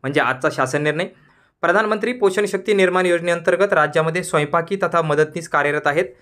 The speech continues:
सदर स्वयंपाकी तथा मदतनीस यांना संदर्भाधीन दिनांक तेवीस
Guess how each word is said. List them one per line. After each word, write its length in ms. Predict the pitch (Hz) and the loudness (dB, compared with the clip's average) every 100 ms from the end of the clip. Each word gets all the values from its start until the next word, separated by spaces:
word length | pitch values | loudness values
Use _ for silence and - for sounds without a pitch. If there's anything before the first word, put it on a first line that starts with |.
| _ _ | _ _
सदर 240 | - - 202 | 0 2 2
स्वयंपाकी 420 | 196 175 190 185 | 0 0 0 0
तथा 200 | 185 185 | 0 0
मदतनीस 480 | 175 170 160 196 185 | 2 0 0 -4 -2
यांना 220 | 156 170 | -2 -2
संदर्भाधीन 580 | 165 151 156 160 180 185 | -2 0 2 2 0 0
दिनांक 340 | 160 156 151 | 0 0 0
तेवीस 360 | 170 151 147 | -2 0 -2